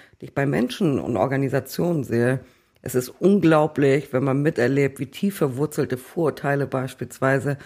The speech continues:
so langsam ans Licht kommen und bewusst gemacht werden. Viele Menschen erkennen erst durch diese Arbeit, wie strukturelle Diskriminierung in ihren eigenen Organisationen funktioniert.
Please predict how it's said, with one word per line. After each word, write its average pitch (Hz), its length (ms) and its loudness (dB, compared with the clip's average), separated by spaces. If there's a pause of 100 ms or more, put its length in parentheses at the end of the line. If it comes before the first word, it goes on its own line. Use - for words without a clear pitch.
(240)
so - 120 -6
langsam 135 420 0 (160)
ans 139 220 -6
Licht 196 260 -2
kommen 139 340 2
und 131 160 -4
bewusst 151 320 -4
gemacht 113 340 -4
werden. 117 280 -2 (560)
Viele 190 200 2
Menschen 180 360 2
erkennen 151 420 0
erst 131 240 0
durch 151 140 -4
diese 139 240 2
Arbeit, 143 500 2 (240)
wie - 80 -8
strukturelle - 760 -2
Diskriminierung 135 920 0
in 101 100 0
ihren 117 160 0
eigenen 139 460 0
Organisationen 127 720 -2
funktioniert. 131 680 -2